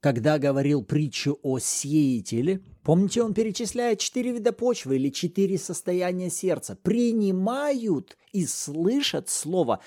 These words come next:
все четыре вида почвы». Но каков результат затем взаимодействия этой почвы с этим семенем? Все будет зависеть от состояния сердца принимающего.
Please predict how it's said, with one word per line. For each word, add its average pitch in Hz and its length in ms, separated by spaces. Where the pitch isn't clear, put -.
все - 480
четыре 214 580
вида 190 280
почвы». 190 580
Но 156 200
каков 190 460
результат 190 1000
затем 151 540
взаимодействия 143 1160
этой 139 360
почвы 110 600
с - 200
этим 117 340
семенем? 92 600
Все - 340
будет 131 300
зависеть 131 520
от 123 240
состояния 110 880
сердца 165 560
принимающего. 104 1000